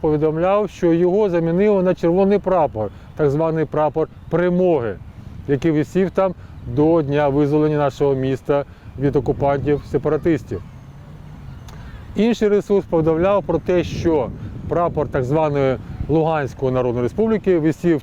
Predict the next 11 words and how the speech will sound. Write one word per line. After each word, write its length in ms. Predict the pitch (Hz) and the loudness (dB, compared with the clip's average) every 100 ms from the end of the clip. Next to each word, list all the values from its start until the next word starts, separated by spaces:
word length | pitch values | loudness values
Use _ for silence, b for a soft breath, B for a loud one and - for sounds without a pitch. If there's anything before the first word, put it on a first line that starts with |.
| - | 0
тільки 440 | 160 135 - 123 B B | 0 0 0 -2 B B
біля 200 | 135 151 | 0 0
міського 380 | 143 131 - 143 | 0 -2 0 0
палацу 400 | - 131 120 - | 2 0 0 -2
культури, 480 | 139 131 196 208 226 B - | -2 0 2 2 0 B -6
про 120 | 165 | -2
це 120 | 165 175 | 0 0
будемо 300 | 165 165 165 | 0 0 2
говорити 320 | 170 160 170 | 2 2 0
окремо 560 | 160 165 170 165 165 151 - - | 0 2 2 2 -2 -4 -14 -4
пізніше, 560 | 160 156 165 - 156 | -2 2 0 2 0